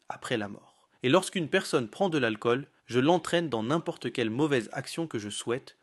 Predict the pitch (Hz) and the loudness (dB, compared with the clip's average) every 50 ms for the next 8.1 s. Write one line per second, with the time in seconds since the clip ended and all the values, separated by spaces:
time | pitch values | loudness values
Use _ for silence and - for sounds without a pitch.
0 | _ - 214 202 208 160 135 120 113 107 101 - - - 151 156 160 160 143 - | _ 0 0 2 4 4 4 4 2 -2 -4 -4 0 4 6 6 6 6 4 -2
1 | - - 123 110 104 104 101 - - 160 160 151 143 113 104 107 107 110 107 104 | -6 -4 -2 -2 -2 -4 -6 -6 -4 -2 -2 -2 -2 -2 -2 0 0 0 2 2
2 | 113 117 123 131 135 131 - - _ _ 123 107 - 120 104 104 101 101 104 110 | 2 2 2 0 -2 -6 -14 -20 _ _ -6 -4 -2 -2 -2 -2 -2 -4 -2 -2
3 | 110 104 104 - - - - - _ _ _ - - - 196 208 180 160 170 160 | -2 -4 -4 -8 -10 -16 -20 -20 _ _ _ -2 4 8 8 10 10 10 8 10
4 | 147 170 170 151 120 117 101 120 165 170 156 139 127 120 127 131 139 139 - - | 10 8 6 6 6 2 0 2 2 2 4 2 2 2 0 0 0 -2 -4 -4
5 | 170 156 - 139 135 131 - - - - 170 160 147 135 123 117 117 117 113 110 | -4 -2 0 0 0 0 -2 -6 -2 2 4 4 4 4 4 4 4 2 2 0
6 | 127 143 160 - - 123 123 120 127 127 120 127 120 110 110 - 107 117 117 113 | -2 -4 -4 -2 0 0 2 2 2 0 0 0 0 0 0 0 0 0 0 0
7 | 110 110 107 107 107 123 127 127 127 120 110 113 107 - - 113 107 104 107 107 | -2 -2 -4 -4 -4 -4 -4 -2 -2 -2 -2 -4 -4 -4 -4 -4 -2 -2 -2 -2
8 | 104 104 | -4 -8